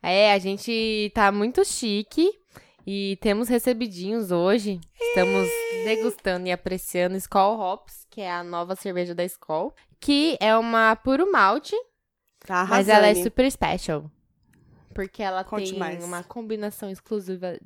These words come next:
Speaker 1: exclusiva, exclusive, ex-, exclusive de lúpulos.
Speaker 2: Exclusiva.
Speaker 1: E ela é, consegue ser uma puro malte, bem gostosinha, com sabor bem diferente, mas sem ser pesada.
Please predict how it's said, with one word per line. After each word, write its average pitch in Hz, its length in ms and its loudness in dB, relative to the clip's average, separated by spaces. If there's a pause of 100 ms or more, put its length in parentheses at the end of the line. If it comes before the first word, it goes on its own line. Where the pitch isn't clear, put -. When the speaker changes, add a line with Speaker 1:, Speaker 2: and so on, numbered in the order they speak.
Speaker 1:
exclusiva, 175 920 6 (180)
exclusive, 165 760 -4
ex-, 180 140 -14 (200)
exclusive 156 760 -4 (760)
de 226 140 2
lúpulos. 247 460 -6
Speaker 2:
Exclusiva. 262 580 0 (440)
Speaker 1:
E 202 280 -4
ela 214 340 4
é, 214 320 2
consegue 220 560 -4
ser 214 120 -8
uma 190 180 -10
puro 311 260 -8
malte, 254 580 -4 (460)
bem 220 300 0
gostosinha, 277 840 -4
com 226 120 -14
sabor 214 300 -4
bem 226 200 0
diferente, 269 500 -2
mas 254 240 -2
sem 240 140 -6
ser 254 100 -4
pesada. 196 560 0